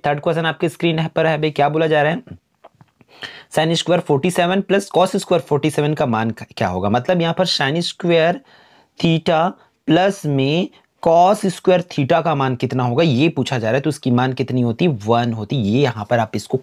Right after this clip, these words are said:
करेक्ट टिक आउट कर लेंगे। अंडरस्टैंड? फिर हम चलते हैं भाई, क्यों, क्योंकि sin square theta plus cos square theta का मान एक होता है, ये फॉर्मूला से होता है, इसलिए इसका भी मान, क्योंकि theta जो है सेम है, ये भी फ़ोर्टी सेवन है, ये भी फ़ोर्टी सेवन है,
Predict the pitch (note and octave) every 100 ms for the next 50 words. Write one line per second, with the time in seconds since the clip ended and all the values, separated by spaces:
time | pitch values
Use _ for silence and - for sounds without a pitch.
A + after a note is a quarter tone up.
0 | _ B2 A#2 C3+ - C#3 G2+ - C3 E3
1 | - F2 D#2+ D#2 E2+ - - - C3 C3
2 | - E3+ F#3+ - _ G3 G#3 G#3+ - D#3
3 | E3 E3 D#3+ D3 F3+ E3+ D3+ G3 G3 F3
4 | D#3 E3+ D3 D#3 - F3+ E3 F3+ F#3 F#3
5 | E3+ E3 F#3+ F3+ F3+ D#3+ F3+ F3 E3 F3
6 | - E3+ E3 D3+ E3+ E3 D#3+ E3+ F#3 F3+
7 | E3 A#2+ A#2+ C#3 F#3 D#3+ - - G#3 G3+
8 | F#3+ D3 B2+ E3 F3 - D#3+ D3+ G3 F#3
9 | G3 - F#3 F#3 F3 C#3+ D3+ F3+ F3+ F3+
10 | F#3 F#3 G3 G#3 G#3 G#3 G3 E3+ D#3+ C#3
11 | A#2+ G2+